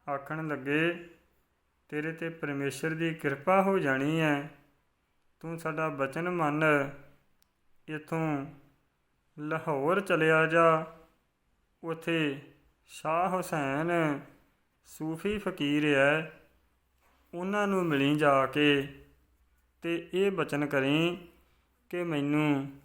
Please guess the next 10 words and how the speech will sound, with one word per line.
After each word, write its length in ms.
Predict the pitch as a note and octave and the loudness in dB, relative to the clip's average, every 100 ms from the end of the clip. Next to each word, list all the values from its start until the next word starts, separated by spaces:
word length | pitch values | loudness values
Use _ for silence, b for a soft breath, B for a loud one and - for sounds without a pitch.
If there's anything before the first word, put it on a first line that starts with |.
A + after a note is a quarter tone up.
| _ _ _ _ - | _ _ _ _ -4
ਤੀਸਰੇ 460 | D3+ D#3+ G3 G3+ | -4 -2 -2 0
ਪਾਤਸ਼ਾਹ 640 | G3+ D3+ D3+ D3+ - E3 E3 | 0 2 2 2 0 0 2
ਸਾਹਿਬ 420 | E3 D#3 E3 F3 E3 D#3 D3+ D3+ b b b b | 2 2 4 4 6 6 6 0 b b b b
ਸ੍ਰੀ 340 | - D3+ E3+ F#3+ | -6 0 2 2
ਗੁਰੂ 320 | F3+ F3 - D#3+ | 2 0 0 0
ਅਮਰਦਾਸ 540 | F3 G#3 F#3 E3 D#3+ | 2 4 8 6 6
ਜੀ 220 | D3+ D3+ | 0 2
ਨੇ 180 | D3+ D3 | 2 0
ਭੇਜਿਆ 540 | D3 D3+ C3 C3 C3 | 2 0 4 4 4
ਹੈ, 580 | A#2+ C3 C#3+ E3 E3+ - | 4 6 8 6 2 -6